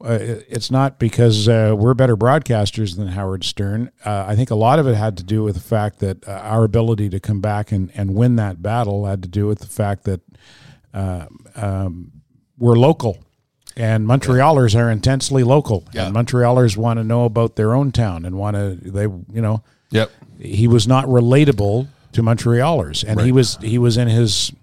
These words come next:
Speaker 1: shock radio
Speaker 2: Yeah.
Speaker 1: phase
Speaker 2: Well,
Speaker 1: at
Speaker 2: he,
Speaker 1: that
Speaker 2: remember
Speaker 1: point.
Speaker 2: he ended up on the front page of the Journal because he made fun of French people.
Speaker 1: Yeah, well, he
Speaker 2: That's a bad start.
Speaker 1: Well, yeah, but he, and he, and he, he lumped Quebecois in with France
Speaker 2: Yeah,
Speaker 1: French.
Speaker 2: yeah.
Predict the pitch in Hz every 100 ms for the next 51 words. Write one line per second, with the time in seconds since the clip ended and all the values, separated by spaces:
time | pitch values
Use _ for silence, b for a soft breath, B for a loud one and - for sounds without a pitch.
0 | _ - - 147 151 135 113 101 92 85
1 | 82 - - 98 95 71 - _ - 127
2 | 131 135 135 131 101 131 147 127 127 123
3 | 123 131 110 98 101 90 113 107 104 95
4 | 92 87 82 92 92 101 87 85 95 82
5 | 87 82 - 95 78 95 92 - - -
6 | - B B B 180 160 135 127 127 107
7 | 110 92 95 - - 87 160 143 156 147
8 | 156 123 123 123 127 131 123 127 139 127
9 | 123 139 127 135 - 104 123 110 101 110
10 | 131 170 151 - - _ _ _ _ _
11 | _ 147 143 127 - 135 131 123 120 117
12 | 107 - 135 135 131 120 107 - - -
13 | 98 80